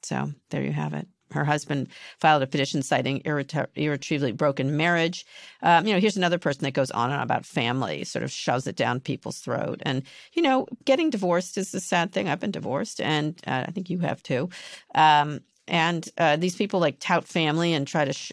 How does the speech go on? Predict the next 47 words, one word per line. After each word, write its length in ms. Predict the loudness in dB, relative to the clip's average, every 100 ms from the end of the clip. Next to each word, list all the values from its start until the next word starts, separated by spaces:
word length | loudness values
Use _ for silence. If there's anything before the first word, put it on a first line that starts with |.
| -10
really 440 | -4 0 0 -2
shove 240 | 0 0 0
it 80 |
down 180 | -2 -2
your 80 | -4
throat. 400 | -4 -4 -4 -2
And 80 | -2
they 80 | -2
have 160 | -2
problems 380 | 0 2 2 -2
just 180 | -2 0
like 140 | 0
everybody 360 | 0 2 2 4
else, 320 | 4 0 -8 -6
you 120 | 0
know. 220 | 2 2
And 80 | 0
of 100 | -2
course, 240 | -4 -2
they 140 | 0 0
make 320 | 0 -2 -8 -18 -20 -20 -12 -8
excuses 560 | -4 0 0 0 -4
for 280 | 0 2 4
it, 180 | 2 2
but, 240 | 2 2 -6 _
and 220 | -2 0
they, 200 | 2 2
uh, 160 | 2 2
say 220 | 2 2
the 160 | 0 0
matter 280 | 2 2 0
is 80 |
private 380 | -2 2 2 0
and 80 | -4
personal 480 | -2 -2 -2 -2 0
when 100 | -2
they're 160 | -2
always 320 | -2 -2 -2 -2
telling 260 | -2 0
other 160 | -2 -4
people 300 | -6 -8 -6
how 120 | -6
to 60 | -4
live. 280 | -4 -4
I 80 | -6
find 260 | -6 -6
it, 120 | -6